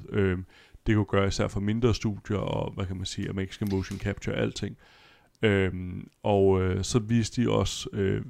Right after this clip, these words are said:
hvis man interesserer sig for sådan noget tre D grafik, og kan huske tilbage til, øhm, øh, hvad hedder det, Pixar, når de lavede nogle af deres nye film,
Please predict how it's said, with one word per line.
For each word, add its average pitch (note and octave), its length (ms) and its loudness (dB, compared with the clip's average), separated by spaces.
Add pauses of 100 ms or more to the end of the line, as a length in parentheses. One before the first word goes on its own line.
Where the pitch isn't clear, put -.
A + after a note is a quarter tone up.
hvis G2+ 200 -2
man G#2 100 2
interesserer G2 420 0
sig F#2+ 120 -2
for F#2+ 40 -10
sådan - 120 -8
noget G2 140 -2
tre G2 200 0
D - 60 -6
grafik, G2+ 340 -2
og G2 140 -2
kan A2 140 4
huske G2+ 140 0
tilbage G2+ 300 0
til, F2+ 300 2 (600)
øhm, E2+ 420 -4 (260)
øh, G#2 120 -2 (100)
hvad G#2 100 -4
hedder F2+ 120 -2
det, - 100 -8
Pixar, - 380 0
når F#2 120 0
de F#2+ 160 -6
lavede F#2+ 180 4
nogle F#2+ 140 0
af F#2+ 60 0
deres F#2 260 -2
nye G2 380 0
film, G2+ 260 0